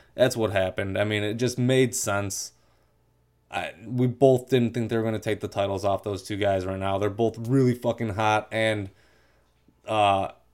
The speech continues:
why take the titles off these guys right away? You know, it makes no sense. They literally just won 'em at the last pay-per-view. And then the,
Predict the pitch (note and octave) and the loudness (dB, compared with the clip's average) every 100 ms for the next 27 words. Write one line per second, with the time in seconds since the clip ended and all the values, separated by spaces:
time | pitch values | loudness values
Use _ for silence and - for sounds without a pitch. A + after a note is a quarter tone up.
0 | - A#2+ B2+ B2+ B2 B2 A#2 A2 A2+ A2+ | -8 2 6 6 4 0 -2 -2 2 2
1 | G#2+ G#2 G#2 G2+ - G#2+ F#2+ G2+ G2 F#2+ | 2 4 4 4 0 -6 -2 -2 -2 0
2 | G2 F#2+ F#2 E2+ - _ - G#2+ A2 B2 | -2 -2 -4 -8 -12 _ -10 -2 0 0
3 | B2+ A#2+ C3 A2 - G#2 A#2+ B2 C#3+ D3 | 0 0 -2 -2 -4 0 0 4 8 10
4 | C#3+ B2+ A#2+ A2+ A2+ G#2+ G2+ F#2+ - F#2+ | 10 8 4 2 2 -2 0 -2 -4 -6
5 | E2+ - - D#2 C#2+ - _ _ _ _ | -6 -8 -12 -12 -14 -14 _ _ _ _
6 | _ _ _ _ _ _ _ - C3+ D3 | _ _ _ _ _ _ _ -2 4 6
7 | D3 C#3+ C#3 C#3 B2+ B2 A#2 | 8 8 10 10 8 6 4